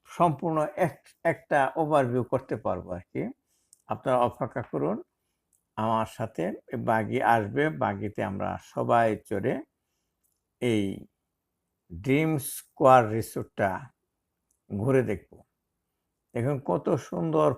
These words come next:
পটি-, পরিপাটি করে রাস্তার দুধারের গাছগুলি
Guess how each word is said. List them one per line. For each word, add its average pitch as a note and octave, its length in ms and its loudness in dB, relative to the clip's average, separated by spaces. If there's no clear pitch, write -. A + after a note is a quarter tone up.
পটি-, F3+ 300 -4
পরিপাটি F3 640 8
করে D3+ 380 4
রাস্তার C3+ 440 2
দুধারের C3+ 500 2
গাছগুলি A2+ 600 0